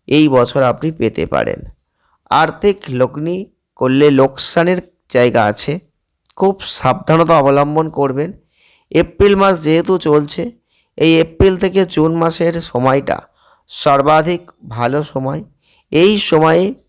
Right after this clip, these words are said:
আর্থিক দিক দিয়ে যেমন মজবুতি আছে, তেমন লাভ লোকসান দুটোই থাকছে। শুধু আপনাকে চোখ কান খোলা রাখতে হবে, সতর্ক সাবধানতার সাথে ভেবে চিন্তে অর্থ ব্যয় করতে হবে,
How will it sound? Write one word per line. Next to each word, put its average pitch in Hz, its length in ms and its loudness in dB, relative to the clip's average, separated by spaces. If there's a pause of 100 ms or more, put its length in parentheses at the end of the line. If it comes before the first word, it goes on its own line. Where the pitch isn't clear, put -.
(420)
আর্থিক 165 600 -2
দিক 160 300 -6
দিয়ে 165 120 -8
যেমন 165 220 0
মজবুতি 147 600 -2
আছে, 160 320 -4 (520)
তেমন 147 260 2
লাভ 131 260 2
লোকসান 147 440 -2
দুটোই 143 300 0
থাকছে। 156 520 -6 (340)
শুধু 170 360 2
আপনাকে 185 460 0
চোখ 160 340 -6
কান 160 200 -4
খোলা - 240 -2
রাখতে 156 380 -2
হবে, 165 260 0 (340)
সতর্ক 143 580 0
সাবধানতার 131 560 0
সাথে 139 320 -2
ভেবে 123 340 2
চিন্তে 160 340 0
অর্থ 117 240 0
ব্যয় 92 200 0
করতে 71 340 -6
হবে, 53 260 -6